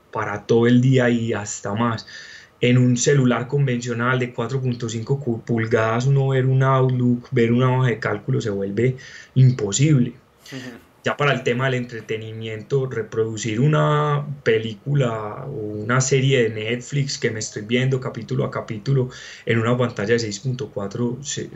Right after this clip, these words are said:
Speaker 1: digamos que aguanta. Ya en una pantalla más pequeña de pronto, eh, se ve más condicionada esta funcionalidad. Es un tema de tendencia, es un tema muy personal.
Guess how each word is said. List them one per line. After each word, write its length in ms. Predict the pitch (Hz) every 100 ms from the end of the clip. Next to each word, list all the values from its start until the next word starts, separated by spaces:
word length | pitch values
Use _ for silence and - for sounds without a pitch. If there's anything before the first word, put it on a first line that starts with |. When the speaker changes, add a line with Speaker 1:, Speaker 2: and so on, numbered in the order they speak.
| 131
Speaker 1:
digamos 400 | 107 101 120 -
que 140 | 107
aguanta. 720 | 104 104 131 120 101 - - _ - - -
Ya 60 | 117
en 60 |
una 160 | 131 127
pantalla 400 | 113 101 104 117
más 220 | 120 120
pequeña 540 | - 123 120 117 117
de 80 | 110
pronto, 640 | - 104 98 123 120 117 - - - - -
eh, 200 | - 107
se 180 | - 113
ve 140 | 113
más 240 | 127 139 -
condicionada 640 | 135 120 107 107 104 104
esta 320 | 117 - 127
funcionalidad. 800 | 127 - 120 107 104 101 104 104
Es 100 | 101
un 160 | 127 131
tema 280 | 139 139 123
de 60 |
tendencia, 480 | 123 107 117 160 147
es 100 | 120
un 120 | 143
tema 240 | 151 151 143
muy 440 | 151 160 170 156
personal. 760 | 151 147 143 135 127 117 120